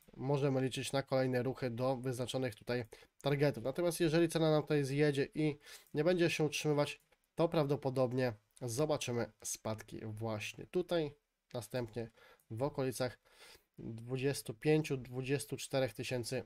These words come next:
dolarów i to mówię w perspektywie, powiedzmy, najbliższych kilku dni, w sytuacji, w której właśnie cena zacznie negować scenariusz wzrostowy, czyli nie podoła temu oporowi tutaj i nie będzie wspinała się do kolejnych tutaj wyższych poziomów, które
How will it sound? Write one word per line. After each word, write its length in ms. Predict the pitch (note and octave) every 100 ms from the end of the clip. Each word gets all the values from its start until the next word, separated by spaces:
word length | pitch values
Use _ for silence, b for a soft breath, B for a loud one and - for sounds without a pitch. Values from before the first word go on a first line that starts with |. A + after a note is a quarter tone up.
| -
dolarów 540 | A#2 C3 C#3+ C#3+ B2+ -
i 180 | - D#3+
to 120 | C#3+
mówię 260 | B2+ B2 A#2+
w 60 |
perspektywie, 640 | - B2 - B2 - B2+ A2 - _
powiedzmy, 300 | B2 A#2+ C3
najbliższych 540 | B2+ B2+ B2+ - A#2+
kilku 300 | - C3 C3+
dni, 260 | A#2+ D3 F#3 -
w 60 | -
sytuacji, 360 | - D3 -
w 40 | -
której 160 | C3
właśnie 240 | A#2+ A2+ B2
cena 260 | B2 B2 B B B -
zacznie 400 | A#2+ C#3 - C#3
negować 540 | C3 B2+ C3+ C#3+ C#3+
scenariusz 480 | - C3 B2 A#2+ A2+
wzrostowy, 400 | A#2 - C3+ B2+
czyli 200 | - B2
nie 140 | C3
podoła 560 | C#3 - C#3 D3 D3+ B2+
temu 280 | A#2 C3+ C3
oporowi 420 | A2+ C3 C3 B2
tutaj 340 | B2+ C3+ C3 b b b b -
i 120 | D#3+
nie 100 | D3+
będzie 280 | B2 B2+ B2+
wspinała 460 | - - B2+ A#2+
się 240 | A2+ A#2+ A#2 B B B B2+
do 240 | B2 C#3+
kolejnych 520 | D3+ C3 B2 A#2+ A2
tutaj 280 | - A2 A#2 G#2+ -
wyższych 460 | A#2+ C3 - B2+
poziomów, 360 | - A#2+ B2+ A#2
które 360 | - B2 A#2+